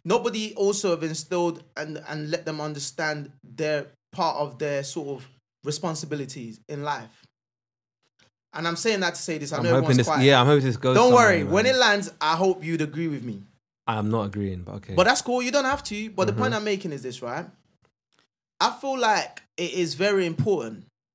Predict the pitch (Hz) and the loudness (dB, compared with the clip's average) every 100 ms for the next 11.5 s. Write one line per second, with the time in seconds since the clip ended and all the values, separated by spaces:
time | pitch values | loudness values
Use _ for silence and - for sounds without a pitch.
0 | _ _ _ - 156 156 147 131 127 185 | _ _ _ -18 -4 -2 0 -2 -2 0
1 | 175 165 165 165 147 139 135 135 151 151 | 0 -4 -6 -6 -6 -6 -10 -8 -8 -6
2 | 147 139 - 151 139 135 131 - _ _ | -8 -10 -8 -8 -6 -8 -8 -10 _ _
3 | _ _ _ _ _ _ _ - 180 196 | _ _ _ _ _ _ _ -4 0 2
4 | 190 185 185 180 170 165 151 _ _ _ | 2 0 -2 -6 -8 -10 -14 _ _ _
5 | _ _ _ _ _ 202 190 208 196 185 | _ _ _ _ _ 0 2 4 4 2
6 | 214 233 285 - _ _ _ - 160 170 | 0 -2 -6 -14 _ _ _ -12 -8 -6
7 | 156 175 190 202 226 _ - 302 220 190 | -6 -6 -4 -6 -8 _ -10 -4 -2 0
8 | 156 143 202 185 180 170 _ _ _ _ | -2 0 0 0 -2 -6 _ _ _ _
9 | _ 170 151 - - 151 170 160 175 175 | _ -6 -6 -8 -10 -2 0 0 0 0
10 | 165 139 139 151 147 143 135 131 127 139 | 0 -4 0 0 0 -4 -10 -10 -6 -6
11 | 131 - 127 113 - | -8 -12 -14 -14 -18